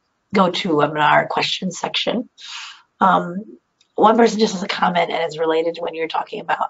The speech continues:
I think, that picture of people helping, um, people. When I worked at the reference desk, I had a fellow that was probably in his early nineties,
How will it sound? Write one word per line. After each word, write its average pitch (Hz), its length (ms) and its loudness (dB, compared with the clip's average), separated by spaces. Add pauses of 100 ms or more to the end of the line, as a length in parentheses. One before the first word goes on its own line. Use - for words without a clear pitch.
I 143 160 -4 (140)
think, 190 200 -10
that - 140 -14
picture - 260 -2
of 147 80 -8
people 151 200 -6
helping, - 480 0 (580)
um, 147 420 2 (140)
people. 147 380 2
When 165 180 4
I 185 140 4
worked 226 260 4
at 196 160 0
the 208 80 -2
reference 175 440 0
desk, - 300 -2
I 170 60 -2
had 165 180 2
a 160 100 -4
fellow 185 300 2
that 180 80 -2
was 143 120 -6
probably 208 380 4
in 202 60 -2
his 151 120 -4
early 170 280 0
nineties, 160 640 -4